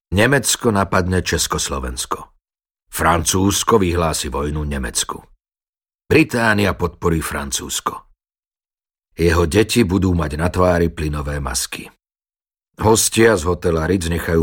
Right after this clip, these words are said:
biele obrusy a budú sa krčiť v zákopoch v Green Parku. Bolo toho na ňo priveľa. Otvoril dvere, náhlivo prešiel cez halu do reštaurácie. Ale personál v hoteli Ritz bol taký rýchly,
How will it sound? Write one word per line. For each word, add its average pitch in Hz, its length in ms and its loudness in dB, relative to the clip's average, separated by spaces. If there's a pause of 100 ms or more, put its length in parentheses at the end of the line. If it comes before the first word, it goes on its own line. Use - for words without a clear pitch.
biele 78 240 -4
obrusy 101 560 2 (880)
a - 80 -2
budú 90 320 2
sa 85 180 0
krčiť - 300 -2
v 71 80 -6
zákopoch 92 880 -2
v - 80 -8
Green 82 320 -2
Parku. 69 400 -10 (1300)
Bolo 95 240 2
toho 71 240 -6
na 64 160 -6
ňo 64 80 -8
priveľa. - 480 -10 (1600)
Otvoril 107 400 4
dvere, 95 480 0 (800)
náhlivo 107 560 2
prešiel 90 480 2
cez 73 240 -4
halu 82 160 2
do 78 160 -2
reštaurácie. 69 800 -8 (560)
Ale 113 240 4
personál 139 640 4
v 98 160 4
hoteli 101 320 4
Ritz 95 240 2
bol 76 240 -6
taký 120 400 2
rýchly, 110 640 2